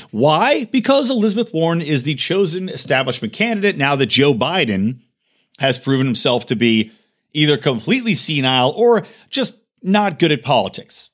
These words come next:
Seems like he never really was, but as he's gotten older, he seems to be becoming really unhinged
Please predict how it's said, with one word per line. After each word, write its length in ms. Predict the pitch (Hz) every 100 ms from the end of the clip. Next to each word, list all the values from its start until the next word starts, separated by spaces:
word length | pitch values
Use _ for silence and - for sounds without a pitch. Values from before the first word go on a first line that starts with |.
| -
Seems 280 | - 214 175
like 120 | 175
he 120 | 175
never 220 | 175 151
really 240 | 151 151 135
was, 340 | 156 208 190
but 140 | 151
as 140 | 160 147
he's 120 | 139
gotten 300 | 175 170 160
older, 260 | 143 139 131
he 120 | 135
seems 320 | - 165 139
to 80 | 139
be 80 | 135
becoming 440 | 143 127 110 101
really 360 | 147 139 135 123
unhinged 640 | 120 107 107 101 95 -